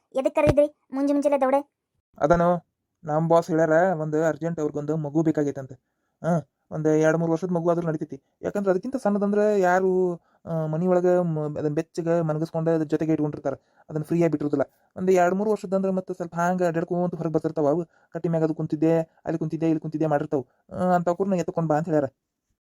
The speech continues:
Speaker 1: ಏನ್ರಿ, ಹೌದ್ರಿ ಬಾಸ್? ಏಕ್ರಿ, ಮಗು ತಗೊಂಡ್ ಏನ್ ಮಾಡ್ತಾರಂತ್ರಿ ಬಾಸ್, ದೊಡ್ಡ ಬಾಸ್?
Speaker 2: ಅದೆಲ್ಲ ನಿನಗೆ ಎದಕ್ ಬೇಕು?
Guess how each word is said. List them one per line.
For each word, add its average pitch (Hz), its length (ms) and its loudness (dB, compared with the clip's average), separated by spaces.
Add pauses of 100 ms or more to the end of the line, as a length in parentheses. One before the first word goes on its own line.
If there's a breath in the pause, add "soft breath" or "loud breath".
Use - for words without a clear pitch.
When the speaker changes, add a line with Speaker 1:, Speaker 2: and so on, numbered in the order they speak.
(120)
Speaker 1:
ಏನ್ರಿ, 330 220 4
ಹೌದ್ರಿ 349 300 2
ಬಾಸ್? 440 200 2 (560)
ಏಕ್ರಿ, 427 480 -4
ಮಗು 349 180 2
ತಗೊಂಡ್ 415 200 4
ಏನ್ 403 80 0
ಮಾಡ್ತಾರಂತ್ರಿ 392 360 -2
ಬಾಸ್, 370 360 0 (260)
ದೊಡ್ಡ 311 160 2
ಬಾಸ್? 381 300 0 (540)
Speaker 2:
ಅದೆಲ್ಲ 190 320 2
ನಿನಗೆ 233 200 0
ಎದಕ್ 185 140 0
ಬೇಕು? 160 420 -2